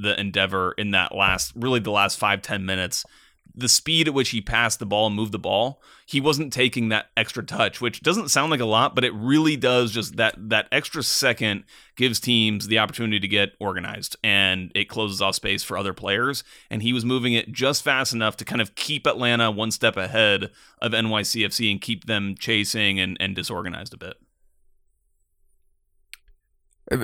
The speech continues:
Speaker 2: there were some questions about Ozzie, uh, coming on for Tyler. Just to clarify that, uh, Tyler was cramping.
Speaker 1: Mm-hmm.
Speaker 2: That's it.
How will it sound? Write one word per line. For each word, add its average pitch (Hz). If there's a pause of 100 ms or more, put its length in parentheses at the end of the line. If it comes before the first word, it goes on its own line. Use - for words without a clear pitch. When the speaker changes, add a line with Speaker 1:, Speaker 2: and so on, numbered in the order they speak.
(160)
Speaker 2:
there 165
were 170
some 151
questions 123
about 98 (340)
Ozzie, 98 (160)
uh, 95
coming 87
on 90
for 87
Tyler. 95
Just -
to -
clarify 87
that, 87
uh, 85
Tyler 95
was 76
cramping. - (300)
Speaker 1:
Mm-hmm. 92
Speaker 2:
That's 123
it. 90